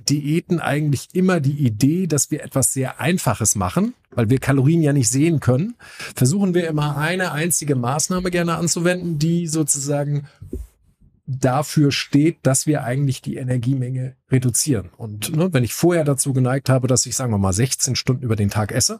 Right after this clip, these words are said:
drehe das um, dass ich nur noch acht Stunden was essen kann, es ist tendenziell so, dass natürlich bei vielen das anfangs hilft, dass sie dann weniger Energie zu sich nehmen und in den sechzehn Stunden die Energie verbrauchen.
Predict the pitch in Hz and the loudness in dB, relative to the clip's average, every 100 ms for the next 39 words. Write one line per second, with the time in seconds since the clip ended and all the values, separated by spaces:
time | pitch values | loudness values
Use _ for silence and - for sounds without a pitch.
0 | - 139 143 131 - 170 165 226 - 110 | -4 2 2 2 0 2 2 2 -2 0
1 | 113 98 92 - - - 131 110 104 117 | 2 0 0 -4 -4 -2 -2 0 -2 -4
2 | - 120 123 117 135 - - - 139 185 | -4 -2 -2 -2 -2 -6 -8 -2 2 2
3 | 190 170 170 160 160 160 156 156 143 151 | 2 2 2 2 0 0 -2 0 0 0
4 | 135 135 - 127 110 - 143 143 120 110 | 2 0 0 -2 -2 0 2 4 4 0
5 | 127 104 110 98 - 214 - - _ _ | -2 -4 -2 -2 0 -2 -4 -18 _ _
6 | _ _ _ _ - 117 104 101 98 127 | _ _ _ _ -4 -2 -2 -4 -2 -2
7 | 131 107 110 - 101 98 101 101 123 113 | -2 -4 -4 0 0 0 -2 -4 -2 -2
8 | 143 190 240 - _ _ _ _ 135 120 | 0 0 -2 -8 _ _ _ _ -8 -2
9 | 165 110 101 107 - - 127 - 139 143 | 0 2 2 0 0 -2 -2 0 0 0
10 | 139 127 135 123 123 131 127 117 110 - | 0 0 2 0 2 2 2 4 2 0